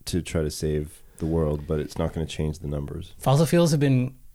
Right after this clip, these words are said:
Speaker 2: great for powering Alberta's economy to where we're at now. Coal, oil, methane have been really important for developing our infrastructure. We have to transition off of them. We're a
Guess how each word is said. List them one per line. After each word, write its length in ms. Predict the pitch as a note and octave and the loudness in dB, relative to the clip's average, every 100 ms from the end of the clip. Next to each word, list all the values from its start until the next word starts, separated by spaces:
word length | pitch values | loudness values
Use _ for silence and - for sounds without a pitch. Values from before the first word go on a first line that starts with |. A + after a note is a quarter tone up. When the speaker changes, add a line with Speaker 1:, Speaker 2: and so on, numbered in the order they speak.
| - D3+ | -10 -4
Speaker 2:
great 400 | A#2+ A#2+ D3+ - | 2 2 2 0
for 300 | C3+ C3 A#2+ | 4 4 4
powering 420 | - A#2 A#2+ A#2+ | 2 4 4 4
Alberta's 380 | A2+ A2 G#2+ A2 | 2 2 0 -2
economy 340 | - A2 G#2+ | -4 -2 -2
to 140 | - A2 | -2 0
where 120 | G#2 | 0
we're 100 | G#2 | 0
at 140 | G#2+ | 0
now. 360 | G#2 A2 D3 C#3 - - - - | 0 0 0 -2 -8 -20 -16 -2
Coal, 500 | A#2+ A#2 A#2 A#2+ - | 2 4 4 2 0
oil, 480 | B2+ A#2+ B2 B2 A#2+ - A#2+ - | 0 2 4 2 0 -8 -16 -4
methane 320 | A#2+ A#2+ B2+ | 0 2 4
have 100 | A2+ | 2
been 160 | A2+ A#2 | 2 0
really 220 | G#2+ A2 | 0 0
important 400 | A2 - A2+ A2+ | 0 -2 -2 -2
for 120 | - | -2
developing 400 | G#2+ G2+ G#2+ C3 | -2 0 0 0
our 80 | B2+ | 2
infrastructure. 680 | B2+ B2+ C#3 C3 C#3+ C#3 C#3 - - - | 0 0 -2 0 2 0 0 -8 -20 -12
We 100 | - | -6
have 300 | - - B2 - | -2 2 2 0
to 60 | |
transition 540 | - B2 A2+ A2+ - A2+ | 0 2 2 0 0 0
off 200 | A#2 A2 | 0 0
of 60 | A#2+ | 2
them. 340 | A#2+ B2 C3 | 2 2 0
We're 160 | A#2+ | -2
a 40 | G#2 | -2